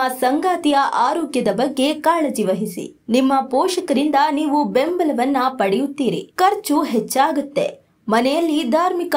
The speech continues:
ಕಾರ್ಯಗಳು ನಡೆಯಲಿವೆ. ಸಿಂಹ ರಾಶಿಯವರು ನಿಮ್ಮ ಸಂಗಾತಿ ಹಾಗೂ ಮಕ್ಕಳ ಆರೋಗ್ಯದ ಬಗ್ಗೆ ಕಾಳಜಿ ವಹಿಸಬೇಕು. ವಿಪರೀತ ಖರ್ಚು ಇರುತ್ತೆ. ಬಟ್ಟೆ ಮತ್ತು ಆಭರಣಗಳ ಬಗ್ಗೆ ಆಸಕ್ತಿ ಹೆಚ್ಚಾಗುತ್ತೆ.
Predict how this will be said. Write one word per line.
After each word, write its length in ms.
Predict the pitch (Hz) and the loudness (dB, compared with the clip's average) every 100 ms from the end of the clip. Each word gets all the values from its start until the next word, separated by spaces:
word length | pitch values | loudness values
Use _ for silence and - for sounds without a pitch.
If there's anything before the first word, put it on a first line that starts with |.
| 262 | 0
ಕಾರ್ಯಗಳು 720 | 247 208 254 320 330 240 269 | 2 0 0 -2 0 0 0
ನಡೆಯಲಿವೆ. 580 | 226 190 208 302 269 156 - _ - | 0 0 0 0 0 -4 -6 _ -6
ಸಿಂಹ 260 | - 403 392 415 | 0 2 2 0
ರಾಶಿಯವರು 640 | 349 262 262 277 320 285 302 | 2 0 0 -2 0 0 0
ನಿಮ್ಮ 240 | 262 247 247 240 | 0 0 -2 -2
ಸಂಗಾತಿ 540 | 269 294 349 339 226 226 | 0 0 0 0 2 0
ಹಾಗೂ 460 | 202 254 302 254 | 2 0 0 0
ಮಕ್ಕಳ 500 | 285 226 302 302 381 277 233 - | 2 2 0 0 0 2 0 2
ಆರೋಗ್ಯದ 600 | 208 220 294 294 294 214 | 2 2 0 0 0 0
ಬಗ್ಗೆ 440 | 190 262 226 294 | 0 0 0 0
ಕಾಳಜಿ 520 | 311 370 370 277 233 | 0 0 2 0 -2
ವಹಿಸಬೇಕು. 680 | 339 285 - 190 185 180 156 - - _ | -2 -2 -2 -2 -2 -2 -4 -4 -12 _
ವಿಪರೀತ 520 | 240 254 269 330 359 320 320 | -2 0 0 0 0 0 0
ಖರ್ಚು 360 | - 202 202 330 | 0 -2 -2 -2
ಇರುತ್ತೆ. 400 | 311 285 - 180 - _ _ | 0 -2 -2 -4 -4 _ _
ಬಟ್ಟೆ 420 | 185 285 330 - 415 | 2 2 2 2 2
ಮತ್ತು 340 | 330 294 294 320 | 0 0 0 0
ಆಭರಣಗಳ 840 | - 247 320 311 330 285 233 226 | 2 2 0 -2 -2 0 2 0
ಬಗ್ಗೆ 380 | 208 285 247 269 | 0 -2 0 0
ಆಸಕ್ತಿ 680 | 302 220 277 330 - 262 262 | 2 2 0 0 -4 -2 -2
ಹೆಚ್ಚಾಗುತ್ತೆ. 800 | 339 339 349 285 220 180 175 170 | 0 -2 -2 0 0 0 -2 -4